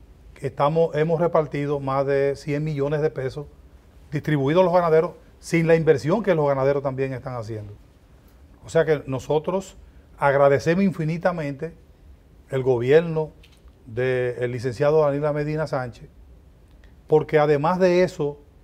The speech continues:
hoy también podemos contar que en el lugar donde estamos, eh, buscando leche,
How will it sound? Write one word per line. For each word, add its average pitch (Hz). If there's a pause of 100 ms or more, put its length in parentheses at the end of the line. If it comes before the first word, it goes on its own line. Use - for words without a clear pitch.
(240)
hoy 190
también 185
podemos 165
contar 147 (720)
que 139
en 135
el 135
lugar 143
donde 170
estamos, 165 (1500)
eh, 131
buscando 156
leche, 151